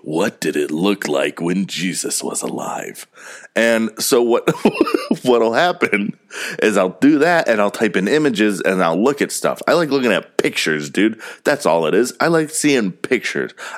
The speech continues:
I like pictures and they make me happy. And so I type in things that I wanna see.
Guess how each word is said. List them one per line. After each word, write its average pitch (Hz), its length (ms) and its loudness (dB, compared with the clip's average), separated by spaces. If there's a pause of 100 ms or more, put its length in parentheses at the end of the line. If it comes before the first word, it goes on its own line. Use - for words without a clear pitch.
(180)
I 156 400 2 (260)
like 95 360 0 (200)
pictures 95 440 0
and 85 180 0
they 90 60 2
make 107 220 0
me 107 100 2
happy. 110 500 -2
And 107 140 -4
so 156 140 0
I 160 80 0
type 185 240 0
in 196 140 0
things 160 200 0
that 175 100 2
I 175 40 2
wanna 311 240 -2
see. - 320 -4